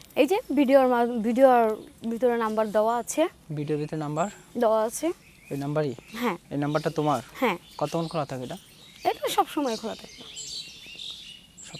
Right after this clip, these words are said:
Speaker 2: সময় খোলা থাকে?
Speaker 1: জি।
Speaker 2: মনের দুয়ার কতক্ষণ খোলা থাকে?
Speaker 1: মনের দুয়ার তো ওই যে, যে আসবে, তার জন্যই খোলা সারা জীবনের মতন।
Speaker 2: তাই?
Speaker 1: জি।
Speaker 2: এই মনের দুয়ার খোলা সারা জীবনের মতো থাকবে তো?
Speaker 1: হ্যাঁ, থাকবে।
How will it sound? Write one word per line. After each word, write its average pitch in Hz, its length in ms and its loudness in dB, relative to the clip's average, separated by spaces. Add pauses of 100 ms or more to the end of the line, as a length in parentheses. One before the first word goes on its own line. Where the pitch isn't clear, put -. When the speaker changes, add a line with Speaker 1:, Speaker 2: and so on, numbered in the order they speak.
Speaker 2:
সময় 151 200 -8
খোলা 156 140 -4
থাকে? 127 220 -10
Speaker 1:
জি। 180 320 -8 (680)
Speaker 2:
মনের 156 240 4
দুয়ার 165 160 4
কতক্ষণ 160 260 2
খোলা 151 180 -4
থাকে? 120 220 -8 (800)
Speaker 1:
মনের 339 320 6
দুয়ার 415 200 10
তো 381 140 4
ওই 359 120 8
যে, 339 120 8
যে 302 180 8
আসবে, 302 460 10 (680)
তার 277 220 10
জন্যই 370 300 10
খোলা 330 280 8
সারা 277 220 6
জীবনের 240 340 0
মতন। 190 300 -4 (420)
Speaker 2:
তাই? 139 200 2 (320)
Speaker 1:
জি। 202 180 -6 (920)
Speaker 2:
এই 147 60 -4
মনের 151 320 0
দুয়ার 160 180 4
খোলা 156 400 -2 (200)
সারা 151 260 -2
জীবনের 156 320 -2
মতো 165 320 -4 (880)
থাকবে 151 260 2
তো? 151 180 0 (140)
Speaker 1:
হ্যাঁ, 381 260 6
থাকবে। 190 440 -2